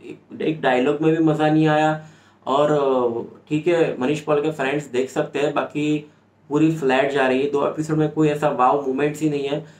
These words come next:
और मुझे तो, अ, लगा कि ऐसे लेडीज वर्सेस रिकी बल देख ली तो अच्छा होता इसमें,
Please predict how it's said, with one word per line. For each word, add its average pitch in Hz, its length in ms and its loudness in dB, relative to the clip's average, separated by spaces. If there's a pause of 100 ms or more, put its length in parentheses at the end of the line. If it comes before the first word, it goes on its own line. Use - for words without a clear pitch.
(160)
और 135 60 -2
मुझे 143 220 0
तो, 156 60 4
अ, 151 320 0
लगा 151 260 2
कि 156 120 2
ऐसे 156 240 0
लेडीज 135 500 0
वर्सेस 151 360 0
रिकी 131 220 0
बल 147 240 0
देख 143 260 -2
ली 151 140 0
तो 151 140 -2
अच्छा 151 260 -2
होता 143 300 0
इसमें, 143 360 -4